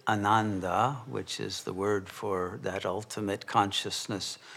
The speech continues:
in all of its aspects of not only beingness, but intelligence, the infinite intelligence of the source of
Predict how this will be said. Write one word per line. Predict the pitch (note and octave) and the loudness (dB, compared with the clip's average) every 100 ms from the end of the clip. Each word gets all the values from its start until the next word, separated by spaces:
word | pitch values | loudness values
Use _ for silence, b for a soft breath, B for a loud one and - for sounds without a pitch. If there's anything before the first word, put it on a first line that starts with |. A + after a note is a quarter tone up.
| B B B B - | B B B B -6
in | - | 2
all | G#2 A2 A2 | 8 10 10
of | G#2+ G#2 | 8 6
its | G#2+ G2+ - - | 4 4 -2 6
aspects | A#2 - - - F2+ - - - | 6 8 4 2 2 2 -4 0
of | F#2+ F#2+ | 0 4
not | G#2+ A2 | 6 6
only | G#2 G#2 G#2 F#2+ | 4 2 2 0
beingness, | F2 - C3 B2 A2 G#2+ G2+ G2 G#2 - - | -2 2 6 6 6 4 2 0 0 -4 -4
but | F#2+ G2 - B B B - | -4 -6 -12 B B B -2
intelligence, | G2+ G2 B2+ C3 A2 - F2 - - | 0 2 6 6 6 0 -6 -6 -6
the | G2+ G2+ | -4 0
infinite | B2 B2 - A2+ G#2+ G2+ | 2 2 0 0 0 0
intelligence | G2+ G2 - A2 G#2 E2+ G2+ F#2 - - B B B B B | 0 0 2 2 2 -2 -6 -6 -10 -12 B B B B B
of | A2+ G2+ G#2+ | -6 -4 -4
the | G2+ | -4
source | - D3 C3 G#2 - - - B B B B - | 4 8 10 8 2 -6 -10 B B B B -6
of | - G#2+ G#2 G2+ | 0 2 2 -2